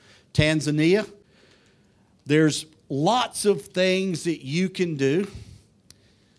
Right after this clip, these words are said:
Some of you are doing staycations in Kuwait.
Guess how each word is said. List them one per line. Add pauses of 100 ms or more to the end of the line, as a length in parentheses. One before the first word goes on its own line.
(180)
Some
of
you
are
doing
staycations (120)
in
Kuwait.